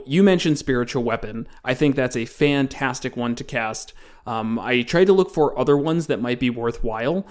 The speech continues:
and the first one that came to mind is one that has particularly plagued our game recently, blindness and deafness.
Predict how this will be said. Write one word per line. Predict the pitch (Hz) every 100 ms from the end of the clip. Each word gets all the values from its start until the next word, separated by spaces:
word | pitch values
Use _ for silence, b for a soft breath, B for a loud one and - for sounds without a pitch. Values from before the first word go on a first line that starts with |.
| B B 127
and | 123 120 117
the |
first | - 196 196
one | 156
that | -
came | 147 131
to |
mind | 123 214 190 135 113
is | 120
one | 139 139
that | 131
has | 120
particularly | - 131 - 233 226 220 170 139
plagued | - 151 135 127 -
our | 139 208
game | 139 110 107
recently, | 110 - 123 117 117 117 b -
blindness | 120 147 196 202 165
and | 131
deafness. | 113 120 - - -